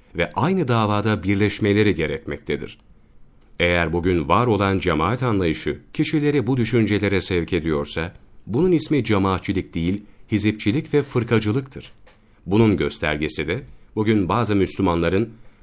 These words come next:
"Ben kendi cemaatimin dışındaki hiçbir cemaatin safında cihad etmem." demeleridir. Bu da ihlasın öldüğü yerlerden bir tanesidir.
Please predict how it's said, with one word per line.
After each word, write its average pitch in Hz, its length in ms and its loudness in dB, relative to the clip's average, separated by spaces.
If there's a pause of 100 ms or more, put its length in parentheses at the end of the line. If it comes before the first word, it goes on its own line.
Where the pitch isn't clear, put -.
"Ben 196 260 0
kendi 151 340 2
cemaatimin 123 640 2
dışındaki 117 560 0
hiçbir 151 460 -4
cemaatin 113 520 2
safında 123 540 0
cihad 104 320 -2
etmem." 107 480 0 (220)
demeleridir. 76 760 -4 (380)
Bu 98 140 0
da 87 220 0
ihlasın 85 720 -4
öldüğü 90 400 0
yerlerden 92 800 0
bir 87 160 0
tanesidir. 73 680 -6